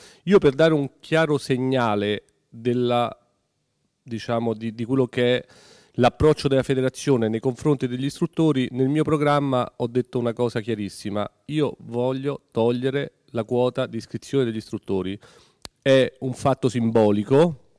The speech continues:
perché sono cinquanta euro moltiplicato per duemiladuecento istruttori, cioè sono centodiecimila euro, poco più del contratto che prendeva il signor Hank Norren per non fare nulla.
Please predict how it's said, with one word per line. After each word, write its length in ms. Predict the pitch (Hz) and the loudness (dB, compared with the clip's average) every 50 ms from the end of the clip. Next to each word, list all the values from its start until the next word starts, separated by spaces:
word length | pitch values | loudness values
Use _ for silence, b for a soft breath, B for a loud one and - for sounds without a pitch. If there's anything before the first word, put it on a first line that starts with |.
| _ _ _ _ _ _ _ - - | _ _ _ _ _ _ _ -20 -4
perché 240 | - 127 - - 131 | -4 -4 0 0 -2
sono 260 | - - 120 113 113 | 0 0 -2 -2 -2
cinquanta 680 | - - - 127 120 _ - 131 127 117 _ - 123 | -2 -4 -6 -6 -6 _ -2 -2 -2 -2 _ 0 0
euro 240 | 127 127 123 120 113 | 2 2 2 2 2
moltiplicato 560 | 110 113 104 - 120 110 113 113 131 120 117 | 0 0 -2 -4 -6 -6 -4 -4 -2 -2 -2
per 140 | 110 113 104 | -4 -4 -8
duemiladuecento 840 | 107 107 117 120 123 131 127 120 110 110 113 110 - 123 120 110 120 | -4 -2 -2 0 0 0 -2 -2 0 -2 -4 -2 -2 -4 -4 -4 -6
istruttori, 560 | 110 - - 104 _ _ 123 123 120 113 107 | -10 -8 -10 -12 _ _ -4 -2 -2 -4 -6
cioè 200 | - - - 113 | -6 -4 -4 -4
sono 240 | 104 - - 113 110 | -4 -4 -8 -8 -8
centodiecimila 840 | - - - - 127 120 110 - 107 110 110 - - 110 110 107 107 | -8 -8 -4 -4 -4 -2 -4 -8 -6 -6 -8 -6 -4 -4 -2 0 0
euro, 400 | 104 101 98 101 113 123 143 b b b b b b b _ | 0 0 0 0 0 -2 -4 b b b b b b b _
poco 280 | - 131 120 - 135 | 2 2 4 4 0
più 340 | - _ - - 139 139 131 - | -2 _ -2 2 2 2 2 0
del 200 | 113 113 107 - | -2 -6 -6 -2
contratto 520 | - 120 110 - 120 127 127 123 _ 120 | -2 -4 -4 -2 -2 -2 -2 -2 _ -6
che 120 | 107 107 | -6 -6
prendeva 320 | - - 113 107 113 120 113 | -6 -6 -6 -4 -2 -2 -2
il 60 | 104 | -2
signor 380 | - - 117 120 123 117 107 90 - | -4 -6 -4 -4 -4 -4 -6 -8 -4
Hank 220 | - 127 117 - - | -4 -4 -4 -4 -4
Norren 560 | 117 120 117 113 113 110 107 104 104 107 - | -2 0 2 2 0 0 -4 -6 -6 -10 -10
per 120 | _ 120 107 | _ -8 -6
non 120 | 113 107 | -6 -8
fare 380 | - - - 113 110 110 101 - | -6 -4 -4 -2 -2 -4 -6 -8
nulla. 640 | - 107 104 107 101 92 92 92 101 117 143 160 | -10 -8 -4 -2 -2 -2 -2 -2 -2 -2 -4 -4